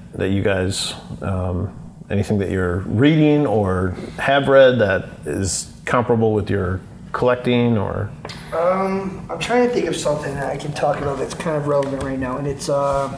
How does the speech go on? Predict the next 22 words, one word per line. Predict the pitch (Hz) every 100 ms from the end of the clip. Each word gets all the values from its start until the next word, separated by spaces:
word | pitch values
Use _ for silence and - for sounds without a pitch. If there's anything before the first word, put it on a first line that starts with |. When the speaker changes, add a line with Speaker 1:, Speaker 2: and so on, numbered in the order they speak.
| - - - - - - - - - -
Speaker 2:
I | 165 165
started | - 226 240
reading | 196 196 147
Deadly | 147 - 156 143
Class. | 156 139 127 -
I | 151
know | 196
that's | 190 151
been | 143
out | 135 151 147
for | 165
a |
little | 165 170
while, | 165 170 180 180
Speaker 1:
Mm-hmm. | 117 127 131 143 - - -
Speaker 2:
but | 151 147
I, | 147 151
uh, | 151 139 135 135 131 -
Speaker 1:
Is |
that, | 120 123 110 -
uh, | 104 104 104 101 98 98 113
Image? | 117 151 156 - -